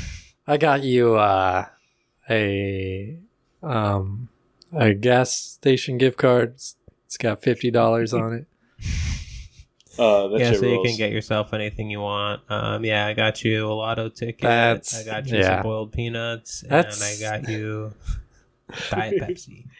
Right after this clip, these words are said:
Speaker 1: That's
Speaker 2: Hell
Speaker 1: the key.
Speaker 2: yeah.
Speaker 1: When you're sick, get, if, if your friend's sick, get them a gas station card, and then they can just get whatever they want at the gas station.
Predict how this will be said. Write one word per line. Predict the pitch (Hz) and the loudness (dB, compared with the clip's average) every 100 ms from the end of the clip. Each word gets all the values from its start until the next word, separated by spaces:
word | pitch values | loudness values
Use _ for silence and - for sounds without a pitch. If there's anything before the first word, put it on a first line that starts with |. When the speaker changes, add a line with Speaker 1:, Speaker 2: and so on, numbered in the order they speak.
| _ _ | _ _
Speaker 1:
That's | 139 151 175 | 0 0 2
Speaker 2:
Hell | 127 | 2
Speaker 1:
the | |
key. | 110 180 | 2 2
Speaker 2:
yeah. | 165 | 4
Speaker 1:
When | 135 147 143 | 4 2 4
you're | 151 | 2
sick, | 151 - 156 180 202 - - _ _ - - - _ _ _ 131 | 2 2 4 2 0 -8 -16 _ _ -20 -20 -20 _ _ _ 0
get, | 156 190 - | 2 2 -2
if, | - 151 - - | 0 0 0 0
if | 165 156 - | 4 4 4
your | 180 | 2
friend's | - 190 170 | 4 2 4
sick, | - 175 143 | 2 2 4
get | 151 160 | 2 4
them | 165 | 4
a | 131 | 6
gas | 120 113 | 6 4
station | - 104 - 110 | 2 0 -2 -6
card, | 110 101 107 | -4 -4 -6
and | 117 131 | -4 -2
then | 180 190 | 0 2
they | 185 | 0
can | 185 | 0
just | 170 - | 0 0
get | 165 | 2
whatever | 165 160 151 | 4 2 2
they | 143 | 2
want | 170 190 104 | 2 0 -2
at | 101 - | -6 -6
the | |
gas | 117 117 117 | -6 -4 -6
station. | - 120 - | -6 -6 -6